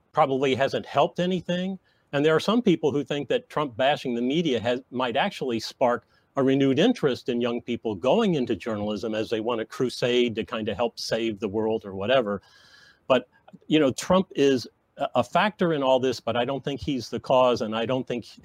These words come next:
his bashing of the media will necessarily help the industry, but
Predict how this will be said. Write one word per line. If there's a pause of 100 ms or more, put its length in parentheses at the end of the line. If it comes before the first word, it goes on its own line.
(320)
his
bashing
of
the
media
will
necessarily
help
the
industry,
but